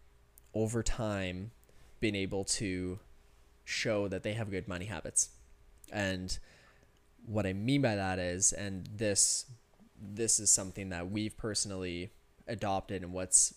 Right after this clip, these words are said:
really allowed us to buy investment properties. It was just, like, a mind shift. I remember Jim Rohn talking about this, um, and his sort of basic principle was you live on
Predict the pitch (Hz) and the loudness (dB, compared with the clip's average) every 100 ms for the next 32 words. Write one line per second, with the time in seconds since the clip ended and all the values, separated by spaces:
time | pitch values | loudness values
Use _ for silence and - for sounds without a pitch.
0 | 120 107 95 87 82 - 101 92 90 90 | -6 -4 -2 -4 -4 -6 -4 -2 -2 -2
1 | 87 - - - - - 110 92 87 87 | 0 0 -4 -14 -8 -4 -2 -2 -4 -8
2 | - - - - 123 98 92 95 95 101 | -12 -20 -20 -10 -2 -2 -2 -2 -4 -4
3 | - 95 85 90 85 90 101 98 - 110 | -4 -4 -4 -4 -6 -4 -4 -4 -2 0
4 | 120 95 95 98 101 104 - 92 92 - | 0 -4 -6 -4 -4 -6 -6 -8 -8 -8
5 | 101 101 98 95 104 90 101 123 117 113 | -8 -6 -8 -8 -8 -6 -4 -2 -2 -4
6 | 85 - 87 80 82 90 85 - - - | -4 -6 -6 -4 -4 -4 -2 -2 -4 -12
7 | - - - - 87 87 87 85 95 - | -20 -20 -18 -10 -6 -6 -6 -8 -12 -10
8 | 104 101 117 - 110 95 110 107 - - | -4 -2 2 2 2 -2 0 0 0 -2
9 | 113 117 - 156 185 - - - - 123 | -6 -4 0 0 0 -6 -20 -20 -10 -2
10 | 110 95 - 101 104 104 107 101 104 104 | 0 2 -2 -2 -2 -2 0 -2 -4 -8